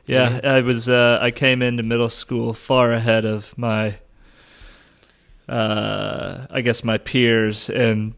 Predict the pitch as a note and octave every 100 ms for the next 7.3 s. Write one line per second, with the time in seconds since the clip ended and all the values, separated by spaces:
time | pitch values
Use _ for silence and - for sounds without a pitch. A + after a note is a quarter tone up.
0 | _ B2+ A#2+ A2+ A2+ A#2+ A#2 A2+ A2 A#2+
1 | - C3 A2+ A#2 D3+ F3+ - - - -
2 | - - - - - - _ - _ _
3 | _ - - C4 A3+ F#3+ D#3 C3 A2+ A#2
4 | A#2 A2+ G#2+ A2+ G#2 - A2 A2 G#2+ A2
5 | A2+ A2+ - - - - _ - - -
6 | G#3 G#3+ F3 E3+ E3 - - - _ -
7 | A#2+ B2 A#2